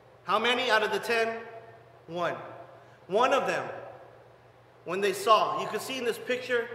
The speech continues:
the nine just went, right? 'Cause I'm, I mean, I'm not gonna fault, I'm not gonna fault the nine. I don't judge anybody, amen? I, it's, it's my relationship with God, just like you, it's your relationship with God. If you wanna judge somebody or, or talk about them,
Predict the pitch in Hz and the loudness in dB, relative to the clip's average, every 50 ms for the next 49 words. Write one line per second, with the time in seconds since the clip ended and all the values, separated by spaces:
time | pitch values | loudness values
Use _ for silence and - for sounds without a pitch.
0 | - - - - - - 165 175 185 202 214 214 220 226 214 202 - - - - | -12 -12 -14 -14 -10 -8 -6 -2 2 4 6 6 6 6 4 0 -4 -6 -6 -4
1 | 190 180 - - - - - - - 123 143 196 220 196 156 - - 143 170 185 | -4 -4 -4 -6 -12 -12 -14 -16 -14 -8 -2 0 0 0 0 -2 -4 -2 -2 -2
2 | 196 - - - - - - - - - - - - - 254 269 262 269 - - | -2 -4 -6 -10 -14 -14 -16 -20 -20 -20 -20 -16 -6 0 2 2 2 2 0 -6
3 | - - - - - - - - - - - - - 220 277 311 240 233 269 294 | -8 -8 -10 -12 -14 -14 -16 -18 -20 -20 -14 -6 -4 -4 -2 2 0 2 4 4
4 | 311 359 403 370 - 330 262 220 190 - - 240 226 214 214 - - 196 285 330 | 2 4 4 2 2 2 0 0 0 0 0 0 2 2 0 0 -2 0 2 2
5 | 359 359 381 359 311 - - 269 269 269 262 - 202 202 208 220 220 196 175 180 | 2 2 4 2 0 0 2 0 0 0 0 -2 -2 0 2 2 2 4 2 2
6 | 202 262 302 302 220 196 240 262 262 - - 190 170 151 135 135 135 127 127 120 | 2 2 2 0 0 0 0 0 0 0 -2 -4 -4 -4 -6 -6 -6 -6 -6 -8
7 | 123 131 160 185 196 220 247 247 - - - - - - - - - - - - | -8 -8 -6 -4 -4 -4 -4 -6 -8 -12 -14 -16 -18 -20 -20 -20 -20 -20 -20 -20
8 | - - - - 190 - - - 226 226 226 - - 208 - - 254 247 - - | -20 -14 -8 -6 -6 -4 -4 -4 -6 -6 -6 -8 -12 -14 -10 -6 -6 -6 -6 -6
9 | 254 254 233 233 269 302 294 285 254 247 247 240 - 240 220 196 - 214 190 - | -10 -4 2 4 4 6 6 4 4 2 2 2 0 0 -4 -4 -4 -4 -4 -2
10 | 190 185 160 175 160 151 143 156 220 233 233 254 233 - 220 208 180 - - 214 | -4 -4 -2 0 0 0 0 0 0 0 0 0 -4 -4 -2 -6 -6 -2 2 2
11 | 240 254 233 226 214 214 196 208 202 - - 196 180 185 180 165 180 165 147 127 | 4 4 4 4 2 2 2 0 -4 -6 -6 -6 -4 -4 -4 -4 -2 -2 -2 -4
12 | - - - - - - - 180 170 214 254 294 285 277 269 277 240 - - 226 | -6 -10 -14 -14 -14 -8 -8 -8 -4 -2 -2 2 6 6 6 6 4 2 4 6
13 | 269 269 269 - - 285 269 262 254 269 269 262 269 240 185 170 180 185 180 180 | 6 4 4 2 2 2 2 4 4 4 2 2 2 2 0 0 0 -2 -2 -2
14 | 160 - - 214 233 240 233 - 226 - 233 233 240 233 226 - - | -2 -2 0 2 2 2 2 2 4 6 6 6 6 4 0 -4 -4